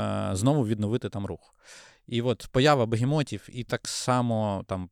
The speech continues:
є ще там на підході ще декілька цікавих дронів, які будуть теж, е, в-, урізноманітнювати набір наших сил і засобів, е, воно, я думаю, дуже сильно здивує росіян і,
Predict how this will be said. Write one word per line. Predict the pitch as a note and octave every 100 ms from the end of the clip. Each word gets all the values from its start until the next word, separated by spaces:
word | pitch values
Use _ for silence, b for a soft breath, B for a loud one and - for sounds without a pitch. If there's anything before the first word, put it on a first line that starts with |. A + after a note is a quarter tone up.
| _
є | G2+ G#2 A2+
ще | - - B2 A2
там | G2
на | F#2
підході | G2 - G#2 F#2
ще | - C3
декілька | A2 F2 F2+ - F#2 F2+
цікавих | - - F#2+ F2+
дронів, | G#2+ G#2 F2
які | F#2 -
будуть | G2+ G#2+ F#2
теж, | - A2 - B B B B -
е, | G2 F#2+ F#2 F#2 F2+
в-, | F#2 - - - - G2+
урізноманітнювати | - C#3+ D3+ C3+ C#3 D3 D#3 C3+ - G2 F#2 - F#2
набір | A2 B2+ B2 G#2
наших | G2 - - _
сил | - - A#2
і | A2
засобів, | D#3 B3 D3 A2+ - B B B B B
е, | G#2+ G#2
воно, | G2 F#2 E2+ A2+ D#3
я | D#3+
думаю, | C#3+ C3+
дуже | C3 C3+
сильно | - G#2+
здивує | F#2 G2 F#2
росіян | F#2 - C3 D#3 G#3+ B B B B -
і, | A#2 A2+ A#2 A#2